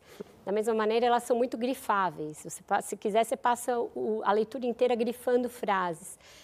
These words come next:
É, e isso é bom, né? Isso remete a algo que te marca, que você grava. No entanto, algumas pessoas ligam essa característica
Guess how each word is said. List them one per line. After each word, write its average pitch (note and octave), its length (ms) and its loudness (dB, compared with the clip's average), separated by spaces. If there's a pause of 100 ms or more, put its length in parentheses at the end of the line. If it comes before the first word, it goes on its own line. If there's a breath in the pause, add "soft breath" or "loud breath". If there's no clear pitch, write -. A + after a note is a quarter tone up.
(200 loud breath)
É, F3+ 640 8 (140)
e C#4 320 2
isso D#4+ 540 4
é E4+ 80 10
bom, C4 420 6
né? F#3 360 2
Isso G3+ 300 0
remete A#3+ 540 0
a A#3+ 60 6
algo A#3+ 260 4
que C4+ 200 -4 (140)
te - 160 -8
marca, B3 380 4
que G#3 260 -6
você G#3 280 0
grava. G#3 500 4
No C#4+ 160 4
entanto, D#4+ 500 6
algumas C4 360 4
pessoas C4 340 0
ligam A3+ 420 0
essa G3 160 -6
característica F#3+ 640 -4